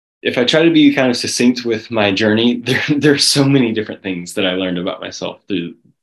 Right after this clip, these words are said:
through, like, in the past five months. Um, and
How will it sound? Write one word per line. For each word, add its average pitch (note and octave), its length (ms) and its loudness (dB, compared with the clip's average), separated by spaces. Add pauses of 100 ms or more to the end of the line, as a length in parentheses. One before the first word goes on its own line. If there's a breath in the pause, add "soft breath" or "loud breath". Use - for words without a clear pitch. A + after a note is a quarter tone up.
through, F2+ 360 -4
like, G2 180 -6
in A2+ 80 -2
the G2+ 80 0
past G#2 260 -6
five F2 160 -6
months. - 400 -14 (500 loud breath)
Um, F2+ 800 -4 (560)
and G2 640 -2